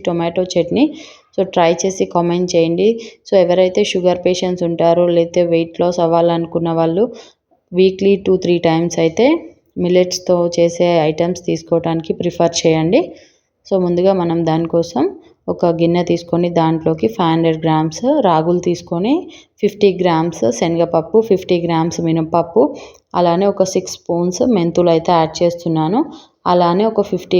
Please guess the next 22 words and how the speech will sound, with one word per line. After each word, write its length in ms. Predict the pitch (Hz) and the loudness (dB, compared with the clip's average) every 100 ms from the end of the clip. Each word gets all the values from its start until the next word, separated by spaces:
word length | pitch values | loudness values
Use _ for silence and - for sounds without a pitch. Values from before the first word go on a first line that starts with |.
| 170 | 0
గ్రామ్స్ 420 | 170 160 160 - 285 330 196 180 | 0 2 0 2 2 2 0 2
రైస్ 260 | 165 180 - | 2 2 -2
కూడా 180 | 175 185 175 | 0 4 4
యాడ్ 140 | 156 160 | 2 -2
చేస్తున్నాను, 540 | 170 170 165 156 151 151 | -4 -4 -4 -2 -4 -2
బియ్యం 280 | 160 160 247 - - - _ - | -2 0 -2 -4 -12 -20 _ 0
యాడ్ 160 | 170 170 | 0 0
చేసి 220 | 175 180 202 | -2 0 0
ఇదంతా 380 | 175 165 165 175 170 | 0 0 0 -2 2
కలుపుకోవాలి. 680 | 156 156 - 165 151 165 330 - - _ _ _ - _ - | 0 0 2 2 4 2 0 -2 -16 _ _ _ -20 _ -2
So 60 | 185 | 0
ఇదంతా 320 | 165 160 175 180 | 2 0 0 0
కలిసేలాగా 540 | 165 165 175 170 170 170 | 0 2 2 2 2 0
ఒకసారి 300 | 170 165 160 - | 0 -2 0 -2
కలుపుకొని 540 | 151 151 - 180 269 392 - - - _ 190 | -2 -2 0 2 2 0 -6 -20 -20 _ 0
వీటిని 280 | 190 180 175 | 2 0 0
అయితే 160 | 175 214 | 2 2
ఒక 140 | 196 170 | 4 2
రెండు 180 | 165 170 | 2 0
మూడు 180 | 170 165 170 | -2 -4 0
సార్లు 320 | 156 160 220 208 160 | 0 2 0 2 2
వాష్ 240 | 160 | 2